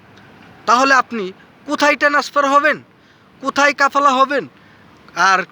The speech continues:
কীভাবেই বন আপনি দেশে আসবেন? তাহলে এটা একটা মানে, আহ, বেশি হয়ে গেল না? আমার কাছে তাই মনে হয়। আর এটা চিরন্তন সত্য। এই যে নিয়মটা চালু করছে এটা কিন্তু চিরন্তন সত্য ভাই।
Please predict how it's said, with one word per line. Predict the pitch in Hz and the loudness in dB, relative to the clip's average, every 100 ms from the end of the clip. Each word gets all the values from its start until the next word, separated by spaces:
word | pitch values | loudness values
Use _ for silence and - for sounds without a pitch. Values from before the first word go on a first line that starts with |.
| _ _ _ - | _ _ _ -8
কীভাবেই | 233 285 285 285 | -2 0 0 -2
বন | 226 220 185 - _ _ - | -4 -6 -6 -12 _ _ -14
আপনি | 175 202 180 | -10 -6 -2
দেশে | 196 220 202 | 0 0 0
আসবেন? | 175 139 120 107 _ _ _ _ _ - | -2 -4 -20 -20 _ _ _ _ _ -2
তাহলে | 214 233 226 | 0 4 2
এটা | - 226 | 2 -4
একটা | 214 214 208 185 | -4 -2 -2 -2
মানে, | 185 196 185 175 | -2 -2 -2 -4
আহ, | - - - - 147 160 156 | -14 -20 -20 -8 0 2 2
বেশি | 220 - 262 | 0 0 2
হয়ে | 247 240 | 2 2
গেল | 226 214 | 0 -2
না? | 196 185 - - - - - | -4 -12 -20 -20 -20 -16 -2
আমার | 220 294 | 0 2
কাছে | 285 294 277 | -2 -4 -4
তাই | 208 208 208 | -2 -2 -2
মনে | 185 151 | -6 -8
হয়। | - - - - - 165 | -12 -16 -14 -14 -8 -2
আর | 202 | 0
এটা | 240 262 | 0 -2
চিরন্তন | - 320 320 285 277 | 0 2 2 2 -4
সত্য। | - 214 196 - - - - 190 190 190 - - - 185 - 190 190 | -4 -12 -12 -18 -14 -12 -12 -12 -12 -12 -10 -10 -8 -6 -4 -2 2
এই | 220 247 | 0 0
যে | 240 269 226 202 - - | 2 4 2 0 -8 -10
নিয়মটা | 165 202 277 277 269 | -6 0 0 2 0
চালু | 277 269 311 | 0 -2 0
করছে | 254 233 165 123 - | -4 -4 -6 -10 -12
এটা | 196 240 | -8 -6
কিন্তু | 277 - 277 | -4 -4 -4
চিরন্তন | 285 320 320 277 269 | 0 2 2 2 -2
সত্য | - 170 139 147 | 0 -6 -6 -8
ভাই। | 127 | -10